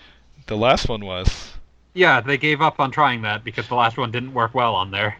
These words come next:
Speaker 1: Yeah. That's,
Speaker 2: Shame.
Speaker 1: that's the joke.
Speaker 2: But, uh,
Speaker 1: I haven't played
Speaker 2: in
Speaker 1: it, but I've heard it's
Speaker 2: conclusion,
Speaker 1: god-awful.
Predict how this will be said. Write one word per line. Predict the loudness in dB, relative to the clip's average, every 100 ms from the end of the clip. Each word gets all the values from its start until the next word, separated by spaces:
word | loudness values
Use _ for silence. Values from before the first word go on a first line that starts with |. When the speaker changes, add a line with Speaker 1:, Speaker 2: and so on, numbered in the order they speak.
| -8
Speaker 1:
Yeah. | -4 -4 -6 _ _ _ _ _
That's, | -10 -10 -10 _ 6 6 4 0
Speaker 2:
Shame. | -4 -6 _ -20 -20 -20 -20 -20 _ -12
Speaker 1:
that's | -4 -4 -4 -8
the | -10 -10
joke. | -8 -8 -6 -6 -8 -12 -14 -14 -20 _ _
Speaker 2:
But, | -20 -16 -8
uh, | -6 -4 -6 -6 -6
Speaker 1:
I | -2 0
haven't | 0 0
played | 2 4
Speaker 2:
in | 4
Speaker 1:
it, | 2
but |
I've | 4
heard | 6
it's | 6 4 2 0
Speaker 2:
conclusion, |
Speaker 1:
god-awful. | 0 0 0 0 2 2 -2